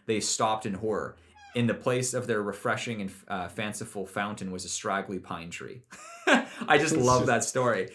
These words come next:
Speaker 1: 'cause it's like, it's such a savage move. It's like, he just took a fountain, filled it with dirt, and, like, planted a tree rather than fucking having to pay for the maintenance of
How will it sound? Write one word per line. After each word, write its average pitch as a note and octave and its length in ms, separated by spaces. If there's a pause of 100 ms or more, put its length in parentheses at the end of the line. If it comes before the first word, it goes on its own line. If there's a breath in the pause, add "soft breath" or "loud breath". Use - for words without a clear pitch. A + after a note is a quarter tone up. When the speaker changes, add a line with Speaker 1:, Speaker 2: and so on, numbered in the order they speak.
(120)
Speaker 1:
'cause E3+ 140
it's D3+ 160
like, D3+ 300 (100)
it's C#3+ 220
such D#3+ 100
a E3+ 60
savage A#2+ 500
move. A2+ 300
It's G2 160
like, G2 320 (400 soft breath)
he B2+ 120
just B2+ 200
took C#3+ 100
a B2+ 80
fountain, G#2+ 580 (120)
filled A#2 200
it G#2 60
with G2 140
dirt, G2+ 320
and, F#2+ 160
like, E2+ 240 (560)
planted G2+ 300
a F2 40
tree G2+ 280
rather F2+ 260
than F#2 180
fucking F#2 300
having F#2+ 180
to F2+ 60
pay F#2+ 160
for F#2 80
the F2 80
maintenance G2 420
of F2+ 380